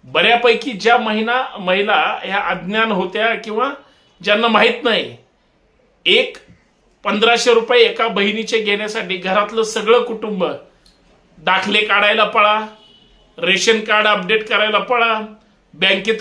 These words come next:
खातं आहे का नाही ते बघायला पळा, काही जणांचे आधार कार्ड अपडेट नव्हते त्याच्यामुळे प्रॉब्लेम,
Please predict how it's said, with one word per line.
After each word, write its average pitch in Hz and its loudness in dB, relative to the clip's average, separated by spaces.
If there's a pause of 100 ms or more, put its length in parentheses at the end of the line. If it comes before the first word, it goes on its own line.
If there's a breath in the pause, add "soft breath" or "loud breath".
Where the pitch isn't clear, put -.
खातं 190 0
आहे 196 2
का 208 -2
नाही 208 -2
ते 214 -4
बघायला 208 -2
पळा, 208 0 (440 soft breath)
काही 185 2
जणांचे 202 0
आधार 185 2
कार्ड 208 0
अपडेट 202 0
नव्हते 196 -6
त्याच्यामुळे 196 -4
प्रॉब्लेम, 196 -4